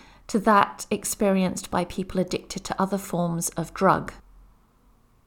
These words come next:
So energy deficit is a physiological state in which your body has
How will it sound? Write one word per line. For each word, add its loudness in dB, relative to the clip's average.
So 6
energy 2
deficit -6
is -4
a 0
physiological 2
state -6
in 4
which 0
your 6
body 0
has -2